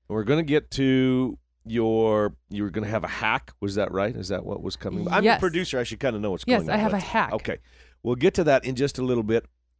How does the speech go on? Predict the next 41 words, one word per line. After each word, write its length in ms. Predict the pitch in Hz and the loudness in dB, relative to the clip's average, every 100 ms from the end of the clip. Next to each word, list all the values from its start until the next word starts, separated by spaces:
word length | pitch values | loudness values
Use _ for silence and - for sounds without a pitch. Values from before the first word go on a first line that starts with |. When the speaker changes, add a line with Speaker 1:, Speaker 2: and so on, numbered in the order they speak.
| _ | _
Speaker 1:
I 60 | 98 | -4
wanna 160 | 127 | -2
bring 200 | 127 135 | 0 0
up 120 | 123 - | -2 -2
email 340 | 135 123 110 | -2 0 0
because 380 | 104 104 104 92 | 0 -4 -4 -4
I 120 | - | 0
received 440 | 160 156 - 117 95 | 2 2 0 -2 -2
an 100 | 95 | -4
email, 500 | 92 87 82 82 90 _ _ _ | -4 -2 -2 -2 -6 _ _ _
not 340 | 113 160 202 - | -2 2 2 -2
to, 380 | - 165 165 156 | -2 2 2 2
you're 200 | 127 143 | 2 4
looking 340 | 160 160 156 | 4 2 2
at 120 | 151 | 2
me 140 | 127 139 | 2 2
a 80 | 131 | 2
little 180 | 127 | 0
cross-eyed. 600 | 123 151 139 123 123 104 | 0 4 4 4 0 0
No, 120 | 107 98 | 0 -2
I 100 | 87 | -2
do 120 | 92 | -4
not 220 | 101 110 | -2 -2
have 200 | 117 110 | -2 -4
the 60 | 95 | -4
password 680 | - 113 110 - 107 104 92 _ _ | -2 0 0 -2 0 0 -2 _ _
<laughs> 180 | _ _ | _ _
to, 520 | 151 135 127 - 175 - _ | -10 -10 -12 -4 -4 -4 _
to 100 | 147 | 0
your 200 | 139 139 | 2 2
email 400 | 139 156 143 131 | 0 0 4 4
that 220 | 123 123 120 | 4 0 -4
you 80 | |
just, 300 | 113 131 127 - - - - | 0 0 -2 -10 -20 -18 -6
that 160 | 120 | -6
you 40 | 120 | -2
just 200 | 135 120 | -2 0
mentioned. 340 | 135 117 104 - | -2 -2 -8 0
I 240 | 185 262 | 2 4
got 240 | 262 277 | 4 4
an 140 | 220 | 4